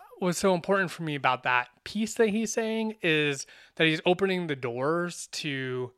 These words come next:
uh, intersectional organizing in a way that I think a lot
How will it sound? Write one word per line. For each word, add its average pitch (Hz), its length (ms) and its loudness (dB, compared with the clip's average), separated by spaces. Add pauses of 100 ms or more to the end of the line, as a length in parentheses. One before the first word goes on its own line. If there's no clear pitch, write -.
(160)
uh, 127 600 0 (240)
intersectional 147 800 0
organizing 156 520 -2
in 151 100 -2
a 135 60 -2
way 123 280 -2
that 123 400 0 (320)
I 147 40 -20
think 139 160 -4
a 127 60 -2
lot 135 540 0